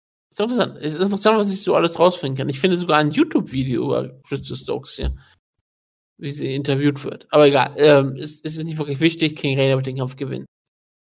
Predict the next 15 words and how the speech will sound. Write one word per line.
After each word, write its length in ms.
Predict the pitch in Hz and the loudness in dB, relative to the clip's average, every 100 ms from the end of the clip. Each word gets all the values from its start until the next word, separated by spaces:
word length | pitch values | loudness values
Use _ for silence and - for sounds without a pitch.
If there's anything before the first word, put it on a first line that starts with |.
| - | -12
Kommen 220 | - 233 254 | 0 4 4
wir 100 | 240 | 4
zu 100 | 226 | 4
einem 100 | 202 | 4
anderen 160 | 214 | 2
Kampf. 100 | 214 | 0
Darüber 260 | 208 196 196 | 0 4 4
haben 120 | 196 | 6
wir 160 | 208 202 | 4 4
vor 120 | 190 | 0
kurzem 300 | 185 185 180 | -4 -2 -2
in 60 | 160 | 0
der 100 | 180 | 0
News-Ecke 400 | 190 170 180 - | 0 -2 -6 -8
gesprochen. 400 | 165 165 165 | -4 -4 -4